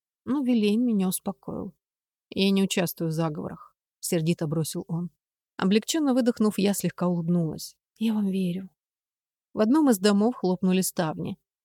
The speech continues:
Мы одновременно обернулись, только в разные стороны. Мне пришлось повертеть головой, чтобы определить источник звука. «Уходим», бросил Вилейн и единым движением поднялся на ноги. Я чуть замешкалась,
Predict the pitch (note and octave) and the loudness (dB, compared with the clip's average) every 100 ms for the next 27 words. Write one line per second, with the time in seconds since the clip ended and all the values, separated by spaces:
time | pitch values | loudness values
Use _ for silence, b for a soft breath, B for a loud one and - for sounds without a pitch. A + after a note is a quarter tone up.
0 | _ - A3+ A#3 G#3 G#3+ G#3+ G3+ G#3+ G#3+ | _ 0 2 4 4 4 6 4 4 4
1 | G#3 G3+ G#3+ G#3+ F#3 D#3 D#3+ - - A#3 | 4 4 6 6 6 4 0 -4 -4 -4
2 | - A#3 A3+ G#3 A#3 - A3+ E3 - F#3+ | -2 0 2 2 0 2 0 0 -6 -12
3 | _ _ _ - - C4 B3 A#3+ - B3 | _ _ _ -12 -4 -4 -2 -4 0 0
4 | - G#3+ G#3+ - A3 G3 G3+ G3+ A3+ A#3 | 2 2 2 2 0 2 2 2 2 0
5 | G#3+ F#3 F3+ F#3 F3 F#3 F#3+ F3+ - F3+ | 0 0 0 0 0 0 0 -4 -2 -2
6 | F#3 F3+ F3+ E3 E3+ F#3+ _ _ _ _ | -2 -2 -2 -4 -8 -14 _ _ _ _
7 | - G#3+ - F#3 D#3 E3 F3+ _ _ _ | 2 2 4 2 2 -2 -6 _ _ _
8 | _ - F3+ F3+ - F3 E3+ G3 B3 C4 | _ -4 0 0 0 0 2 2 0 -2
9 | _ _ C#4+ B3+ G#3 G3+ F3+ E3 E3 G3+ | _ _ -4 -2 2 2 2 2 0 2
10 | A#3+ A3 G3+ F3+ F#3 - F#3+ F3 D#3+ D#3 | 0 0 0 0 0 -2 -2 0 0 -4
11 | - - _ _ _ _ - G#3+ - G#3 | -8 -14 _ _ _ _ -8 -4 -2 0
12 | G3 A#3+ C#4+ - G#3 - | 2 4 2 2 0 0